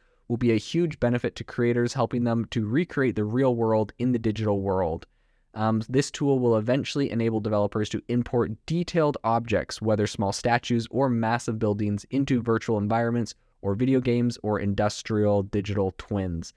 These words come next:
So this is really, really powerful technology, um, from a corporate side, from, you know, video games. In their demo, they, you know, showed,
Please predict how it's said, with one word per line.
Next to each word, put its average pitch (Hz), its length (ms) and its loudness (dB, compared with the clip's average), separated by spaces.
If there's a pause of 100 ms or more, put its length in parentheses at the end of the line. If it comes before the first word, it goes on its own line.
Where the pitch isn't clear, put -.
(200)
So 127 300 0 (240)
this 160 180 0
is 190 240 0
really, 151 360 2
really 143 140 4
powerful 120 380 0
technology, 135 720 2 (240)
um, 107 420 0
from 104 320 0
a - 60 -4
corporate - 360 -4
side, 117 360 2
from, 101 340 0
you 104 80 0
know, 92 140 -2
video 120 360 0
games. 117 540 -2 (720)
In 127 160 2
their 120 140 4
demo, 110 440 2
they, 104 280 2 (320)
you 113 80 0
know, 104 140 2
showed, 107 480 2